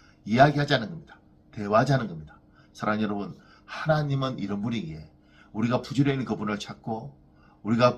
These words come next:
그분을 구하고 그리고 그분을 향하여 문을 두드리면 하나님을 찾을 것이고 하나님이 만나주실 것이고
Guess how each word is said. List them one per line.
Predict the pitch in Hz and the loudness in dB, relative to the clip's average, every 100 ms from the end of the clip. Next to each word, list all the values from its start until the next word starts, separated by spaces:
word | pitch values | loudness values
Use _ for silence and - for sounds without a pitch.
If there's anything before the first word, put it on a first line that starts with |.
| - - | -4 -10
그분을 | 113 131 127 113 | -8 -4 -4 -6
구하고 | - 110 110 120 123 - - _ _ _ _ | -2 -2 0 -4 -8 -10 -20 _ _ _ _
그리고 | - 120 123 - | 0 2 2 -2
그분을 | 113 123 123 110 | -4 -2 -2 -2
향하여 | 120 120 | -2 -4
문을 | 107 123 120 | -4 -4 -6
두드리면 | - 139 139 98 - - _ _ _ | -6 -4 -4 -6 -10 -20 _ _ _
하나님을 | - 120 120 117 117 | -2 0 0 -2 -4
찾을 | - 151 160 | -6 -8 -6
것이고 | 143 - - 139 139 156 - _ _ | -4 -6 -8 -8 -8 -12 -18 _ _
하나님이 | - 135 131 123 117 | -2 0 0 -4 -6
만나주실 | 110 110 151 143 117 - | -6 -4 -2 -2 -6 -12
것이고 | - 104 - - 107 - | -10 -12 -12 -16 -16 -18